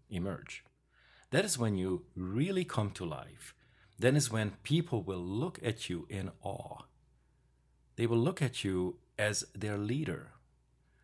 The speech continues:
So if you want to be this magnificent human being, the kind of human that wants the respect from other people, you absolutely have to know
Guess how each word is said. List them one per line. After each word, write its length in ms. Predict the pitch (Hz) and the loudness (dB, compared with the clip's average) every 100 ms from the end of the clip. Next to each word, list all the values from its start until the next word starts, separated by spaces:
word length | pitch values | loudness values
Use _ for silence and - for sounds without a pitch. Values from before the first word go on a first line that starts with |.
| _ | _
So 440 | - - 104 95 - | 0 6 6 6 2
if 140 | 110 107 | -2 2
you 60 | |
want 140 | 131 196 | 2 0
to 60 | |
be 120 | 117 92 | -2 -4
this 260 | 90 - 95 | -4 -6 -6
magnificent 880 | 90 87 92 117 165 110 - 87 | -6 -4 0 0 2 0 0 -4
human 320 | - 101 95 85 | -2 -2 -2 -4
being, 360 | 82 71 - - _ _ | -6 -8 -14 -20 _ _
the 80 | 104 | -4
kind 260 | - 147 180 | 2 4 4
of 80 | 151 | 2
human 440 | 131 104 82 82 | 2 0 0 -4
that 220 | 95 - - - _ _ | -4 -6 -14 -18 _ _
wants 680 | 92 90 110 151 165 151 - | -10 -2 2 6 6 4 2
the 100 | 101 | 0
respect 400 | 92 - 92 87 | 0 0 -2 -6
from 120 | 90 | -8
other 140 | 85 92 | -8 -4
people, 380 | 151 147 90 90 | -4 -2 -8 -6
you 140 | 104 - | -4 0
absolutely 720 | 160 - 90 85 92 98 - | 0 2 0 0 -4 -4 -8
have 280 | - 113 - | 2 2 2
to 260 | 85 85 101 | -6 -6 -4
know 460 | 87 85 82 113 | -4 -2 -2 -4